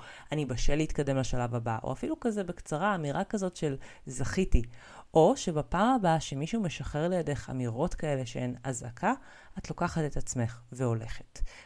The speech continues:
כך או כך, שיעור שנלמד משנה את העולם שלך. העיקרון פה הולך לפי הפתגם שאומר,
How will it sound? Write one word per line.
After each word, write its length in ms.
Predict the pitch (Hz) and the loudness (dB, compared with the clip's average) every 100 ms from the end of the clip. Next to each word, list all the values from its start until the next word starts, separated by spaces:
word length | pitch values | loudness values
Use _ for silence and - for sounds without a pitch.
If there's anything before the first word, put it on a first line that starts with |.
| _ - | _ 4
כך 200 | 226 - | 4 4
או 100 | 247 | 2
כך, 340 | 143 127 - - | 0 -2 -12 -14
שיעור 520 | - - 170 - 202 220 | -2 2 4 4 2 2
שנלמד 580 | 190 156 135 143 190 | 2 2 0 -2 -2
משנה 420 | 190 151 147 127 123 | -2 -2 -2 -2 -2
את 140 | 120 | -2
העולם 280 | 117 107 104 | 0 0 -2
שלך. 440 | - 110 - - - - - | -2 -4 0 4 4 4 0
העיקרון 400 | 165 - 190 254 254 | 2 4 6 6 6
פה 140 | 262 | 2
הולך 300 | - 165 170 | 2 -2 -2
לפי 180 | 156 - | -4 -4
הפתגם 580 | 147 123 139 127 160 120 | -4 -6 0 2 2 0
שאומר, 480 | - 139 120 117 | -4 -4 0 2